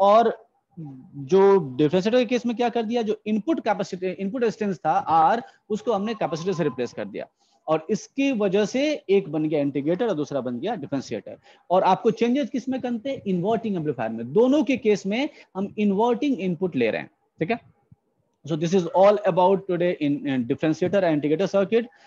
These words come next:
और ये application का last topic था, यानी कि op amp application का ये last topic था। तो इसके बाद आने वाली classes में हम लोग पढ़ने वाले हैं, इसके ऊपर कुछ numericals करेंगे,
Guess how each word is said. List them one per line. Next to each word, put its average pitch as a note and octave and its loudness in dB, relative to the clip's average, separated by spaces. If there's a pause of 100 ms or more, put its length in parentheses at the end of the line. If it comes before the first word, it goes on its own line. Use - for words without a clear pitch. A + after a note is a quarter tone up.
(160)
और E3 4
ये F#3+ 4
application G#3 0
का A3 2
last F#3 0
topic F3+ -2
था, E3+ 2
यानी D3+ -2
कि D3 -8
op D#3 -2
amp F#3 0
application E3 -6
का D#3+ -2
ये D3 -2
last C#3+ 0
topic E3 -4
था। E3+ -4 (320)
तो F3+ -4
इसके B3 0
बाद G3 2 (100)
आने F#3 -2
वाली G#3 2
classes E3+ -2
में D#3 -4 (360)
हम D3+ -2
लोग E3 0
पढ़ने D#3+ -2
वाले D3 0
हैं, D3 -6
इसके D#3 -6
ऊपर D3 0
कुछ C3 -6
numericals D#3+ -2
करेंगे, G3 2